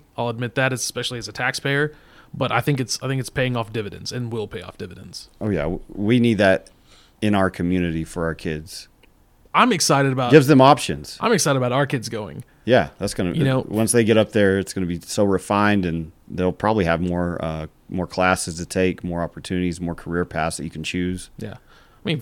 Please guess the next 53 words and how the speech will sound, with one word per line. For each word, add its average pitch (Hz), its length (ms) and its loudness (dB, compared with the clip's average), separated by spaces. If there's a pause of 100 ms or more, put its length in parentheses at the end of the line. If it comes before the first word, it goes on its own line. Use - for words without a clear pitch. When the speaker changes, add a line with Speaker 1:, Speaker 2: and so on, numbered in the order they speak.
Speaker 1:
four, 143 280 2
two 220 320 0
years 175 320 2
from 135 160 -2
now, 113 180 -4
it's - 100 -10
gonna 127 160 -2
look 110 140 -8
completely 117 400 -6
different - 360 -12 (480)
'cause 151 120 -4
they'll 147 100 2
get 127 140 0
a 117 60 -2
lot 127 320 4
of 127 60 -4
kinks 117 280 -10
out. 92 120 -10
And - 80 -10
there's 127 140 -4
a 123 60 -4
lot 135 140 0
of 135 80 -2
good 127 120 -2
leader, 113 220 -6
people 131 340 -4
in 123 140 -4
leadership 120 420 -6
there. 117 220 -4
There's 113 180 -10
a 110 60 -14
lot 104 100 -12
of 98 60 -16
good 85 140 -18
teachers 139 360 -4
that 127 140 -2
are 123 80 -2
there. 120 320 -2 (420)
It's, - 340 -2 (240)
it's 135 220 -6
kind 151 300 -4
of 117 100 -10
cool. 107 320 -4 (460)
Speaker 2:
I 120 80 4
like 170 220 8
that 151 120 10
Speaker 1:
It's 127 120 6
Speaker 2:
it's, 131 80 -4
Speaker 1:
really 170 200 4
Speaker 2:
it's 127 180 2
Speaker 1:
cool. 117 80 4
Speaker 2:
not 120 300 4
out, 107 440 4